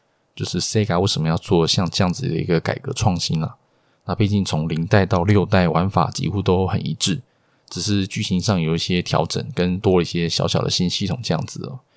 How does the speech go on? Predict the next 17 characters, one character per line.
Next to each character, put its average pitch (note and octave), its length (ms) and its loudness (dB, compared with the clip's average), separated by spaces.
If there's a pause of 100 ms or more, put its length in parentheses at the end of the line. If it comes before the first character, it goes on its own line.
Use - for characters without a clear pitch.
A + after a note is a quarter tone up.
(260)
那 G2+ 80 0
即 G#2+ 160 -2
便 C#3+ 180 8
上， C3 240 4 (160)
即 B2+ 140 0
便 D3 220 8
在 C#3+ 160 6
你 F2+ 240 4
剧 C3+ 160 4
情 G2 180 0
上 G#2+ 240 2
有 - 140 0
做 G2+ 240 2
一 - 20 0
些 G2 180 0
突 - 200 -2
破， - 340 -4